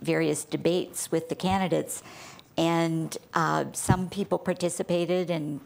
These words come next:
and many did not. Uh, it, it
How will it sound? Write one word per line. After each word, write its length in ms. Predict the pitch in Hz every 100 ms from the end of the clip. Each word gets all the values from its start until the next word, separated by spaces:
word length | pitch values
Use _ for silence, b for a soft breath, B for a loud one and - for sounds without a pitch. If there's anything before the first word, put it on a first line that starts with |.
| - -
and 260 | 160 160 160
many 260 | 170 165
did 180 | 156 165
not. 460 | 151 190 139 - - B B B B -
Uh, 340 | 156 151 147 135 - -
it, 200 | - 135 - - _ 143 -
it 200 | 170 -